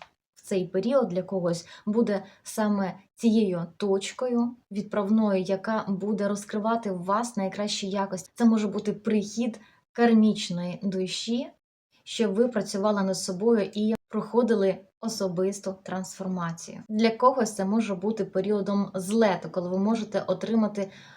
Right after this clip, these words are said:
важливу звістку, підписати важливий договір, а потім перепідписувати його, вдосконалювати щось, наприклад, в своєму бізнесі.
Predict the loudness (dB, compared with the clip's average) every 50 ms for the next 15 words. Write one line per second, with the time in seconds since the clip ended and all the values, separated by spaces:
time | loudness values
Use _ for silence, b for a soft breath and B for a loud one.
0 | B B 0 0 2 2 2 0 0 2 2 0 0 -2 -2 -6 -6 -4 -2 0
1 | 0 0 0 -2 -4 -4 0 2 2 2 0 -2 -4 -6 -6 -4 -4 -4 -2 -2
2 | -2 -2 -4 -2 -2 -2 0 0 0 0 0 0 -2 -2 -2 -2 -2 -2 -4 -4
3 | -6 -8 -8 -6 -2 -2 0 0 2 0 0 0 2 0 0 0 -2 -4 -8 -12
4 | -6 -2 0 0 0 -2 -4 -6 -8 -8 -8 -8 -6 -6 -6 -6 -4 -4 -4 -6
5 | -6 B B B _ -4 -2 -2 -2 -2 -2 0 2 2 4 4 2 0 -2 -4
6 | -4 -6 -8 -8 -6 -6 -6 -6 -6 -6 -6 -6 -6 -6 -6 -6 -8 -8 -8 -8
7 | -6 -4 -2 -2 -4 -4 -4 -6 -6 -6 -6 -8 -10 -10 -12 -14 -18